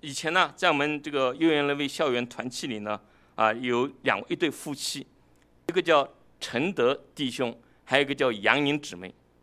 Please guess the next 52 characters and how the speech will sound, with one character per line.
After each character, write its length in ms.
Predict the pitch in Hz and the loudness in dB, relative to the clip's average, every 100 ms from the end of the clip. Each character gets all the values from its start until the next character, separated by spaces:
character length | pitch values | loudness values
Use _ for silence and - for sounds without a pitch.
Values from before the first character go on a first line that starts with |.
| _ _ _ - | _ _ _ -18
他 160 | - 202 | 0 2
们， 220 | 196 180 | 2 -2
我 80 | 139 | -2
们， 160 | 160 180 - | -4 -6 -10
我 100 | 135 | -8
们 180 | 147 170 | -6 -6
以 80 | 127 | -8
前 220 | - 143 | -6 -4
那 60 | |
个 100 | 156 | -4
幼 160 | 175 165 | 0 0
儿 20 | |
园 100 | 165 | 2
校 140 | 165 147 | 0 0
园 100 | 139 | 0
团 160 | 139 | -4
是 200 | 135 139 | -4 -6
从 180 | - 139 | -4 -6
我 40 | |
们 100 | 127 | -4
家 200 | 127 135 | 0 0
开 220 | 135 143 127 | 0 -2 -2
始， 140 | - _ _ | -6 _ _
在 100 | - | 0
我 60 | 143 | 0
们 120 | 139 | 2
家 140 | 143 139 | 0 2
办 180 | 151 | 2
的 80 | 117 | 0
是 100 | 110 | -2
二 100 | 135 | -2
零 180 | 139 127 | -2 -2
零 80 | 120 | -2
一 200 | 127 160 | -2 -2
年 60 | 123 | -2
的 120 | 110 | -4
时 120 | 107 | -8
候 120 | 104 | -8
呢， 100 | 107 - _ _ | -10 -12 _ _
他 140 | - 156 | 0 2
们 100 | 135 | 0
就 260 | 131 123 - _ | -4 -4 -8 _
来 120 | 110 | -4
参 240 | 110 - 131 | -4 -4 -2
加 120 | 127 | 0
我 40 | |
们 120 | 101 104 | 0 -2
教 180 | 117 | -4
会， 100 | 104 110 | -2 -4
呃， 200 | 117 117 | -4 -4
我 80 | 117 | -6
们 180 | 110 | -6